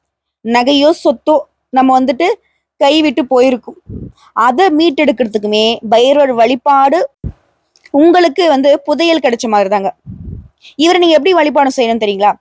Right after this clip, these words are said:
சொத்துக்களை மீட்கணும், பணத்தை மீட்கணும் அப்படின்னா, பைரவருடைய சன்னதியில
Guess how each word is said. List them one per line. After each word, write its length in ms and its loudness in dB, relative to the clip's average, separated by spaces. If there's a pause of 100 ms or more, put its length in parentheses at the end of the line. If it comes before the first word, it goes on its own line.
(260)
சொத்துக்களை 540 0
மீட்கணும், 500 -2
பணத்தை 340 0
மீட்கணும் 400 0
அப்படின்னா, 300 0 (500)
பைரவருடைய 680 2
சன்னதியில 520 -2